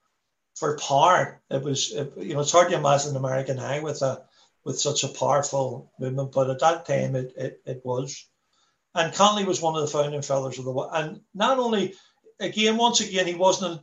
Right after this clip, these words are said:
simply an intellectual. He continued to write, he continued to publish, but he was an organizer. He organized, uh,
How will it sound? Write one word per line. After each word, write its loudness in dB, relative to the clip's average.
simply -2
an -4
intellectual. 0
He -6
continued -8
to -6
write, 2
he -12
continued -4
to -4
publish, -4
but 2
he 4
was 0
an 4
organizer. 0
He -4
organized, -2
uh, 0